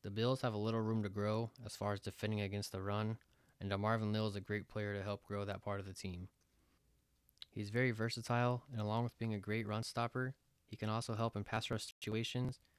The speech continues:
and will help a team that is very close to being in Super Bowl contention. With the twenty-sixth overall pick, the Tennessee Titans select wide receiver Chris Olave from Ohio State. The Titans have both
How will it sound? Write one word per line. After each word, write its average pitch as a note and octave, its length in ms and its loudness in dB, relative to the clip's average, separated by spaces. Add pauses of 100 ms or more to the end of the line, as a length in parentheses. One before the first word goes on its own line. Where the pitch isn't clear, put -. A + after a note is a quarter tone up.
(840)
and G#2 100 2
will G#2 80 2
help A2+ 160 2
a A2+ 60 0
team A2+ 260 2
that G#2 120 2
is G2 80 -2
very G#2+ 240 2
close A2 320 -2
to F#2 100 -8
being G#2 180 0
in G2 80 0
Super G2+ 240 -4
Bowl G2+ 160 0
contention. F#2+ 540 -6 (1040)
With G#2+ 140 -10
the A2 60 -16
twenty-sixth - 640 -6
overall A2 340 -2
pick, - 340 -6 (500)
the - 60 -10
Tennessee G#2+ 360 -4
Titans G2+ 360 -2
select G2 340 -6
wide G2+ 180 -4
receiver A2 480 -2 (380)
Chris - 220 -4
Olave G#2+ 440 0
from G2+ 180 -4
Ohio F#2+ 340 -2
State. - 360 -10 (960)
The G#2 60 -10
Titans B2+ 360 0
have A2 180 -2
both A2 200 0